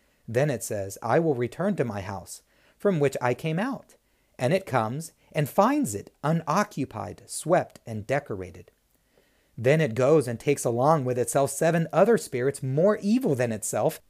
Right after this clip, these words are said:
and they enter in and settle down there.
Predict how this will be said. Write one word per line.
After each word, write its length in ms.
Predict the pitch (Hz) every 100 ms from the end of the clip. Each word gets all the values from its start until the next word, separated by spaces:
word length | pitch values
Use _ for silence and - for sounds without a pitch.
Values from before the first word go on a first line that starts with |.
| _ _ _ -
and 260 | 151 175
they 180 | 165 160
enter 500 | 143 170 - 214 208
in 480 | 147 113 95 139 220 -
and 220 | 117 107
settle 380 | - 131 151 165
down 500 | 127 117 117 123 123
there. 440 | 98 101 82 78